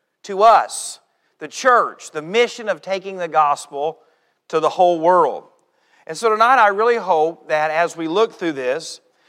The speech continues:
that you do not think, "Well, I'm glad I'm not Jewish," or, "I'm glad I didn't do that." Because the same spirit of hypocrisy and the same spirit of self-righteousness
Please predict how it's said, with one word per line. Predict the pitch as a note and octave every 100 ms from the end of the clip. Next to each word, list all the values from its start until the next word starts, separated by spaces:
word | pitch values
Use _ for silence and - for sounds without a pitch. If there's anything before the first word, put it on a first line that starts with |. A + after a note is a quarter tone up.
| _ _
that | D#3+
you | E3 A3+
do | A3+
not | G3 F#3+
think, | - G3 F3 E3+
"Well, | E3+ E3+
I'm | F3+
glad | E3+ F#3 F#3
I'm | F3 F3
not | E3+ E3+
Jewish," | - F3+ C#3+ G#2 - - _ _ _ _ _ _ _
or, | D#3+
"I'm | F3+ F3
glad | G3 G3+
I | G3 G3
didn't | F#3+ F3 E3
do | E3 F#3+
that." | D3 A2+ F2+ - - _ _ _ _ _ _ -
Because | F3 A3 F#3+
the | F#3+
same | - A#3 A#3 A#3+ A#3+
spirit | G#3 - G#3+ F#3 F#3+
of | E3+
hypocrisy | - E3 - G3+ F#3+ E3 - - C#3+ F3 _ _ _ _ _
and | E3+ F3+
the |
same | E3+ G#3+ A3 A3+
spirit | G#3 - G#3+ F#3+ F#3+
of | F3 C3
self-righteousness | G#3 F#3+ D3+ E3+ F3+ F3 D3+ C3 - C3 D3+ -